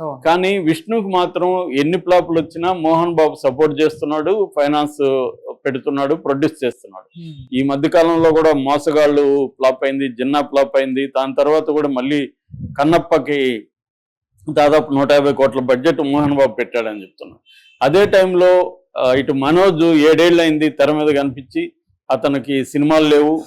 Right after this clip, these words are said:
Speaker 2: ఇటు మోహన్ బాబు ప్రొడ్యూస్ చేయట్లేదు, బయట వాళ్ళు ప్రొడ్యూసర్లు రావట్లేదు.
Speaker 1: Hmm.
Speaker 2: అందుకని బ్రహ్మాస్మి అనే ఒక పెద్ద సినిమా అనౌన్స్ చేసినా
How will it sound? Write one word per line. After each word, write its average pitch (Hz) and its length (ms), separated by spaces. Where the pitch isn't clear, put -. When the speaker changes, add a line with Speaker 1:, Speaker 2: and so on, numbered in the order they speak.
Speaker 2:
ఇటు 135 160
మోహన్ 156 380
బాబు 160 380
ప్రొడ్యూస్ 147 500
చేయట్లేదు, 151 440
బయట 147 360
వాళ్ళు 147 480
ప్రొడ్యూసర్లు 135 480
రావట్లేదు. 135 480
Speaker 1:
Hmm. 147 560
Speaker 2:
అందుకని 170 420
బ్రహ్మాస్మి 156 680
అనే 151 200
ఒక 120 160
పెద్ద 135 180
సినిమా 147 340
అనౌన్స్ 143 400
చేసినా 156 400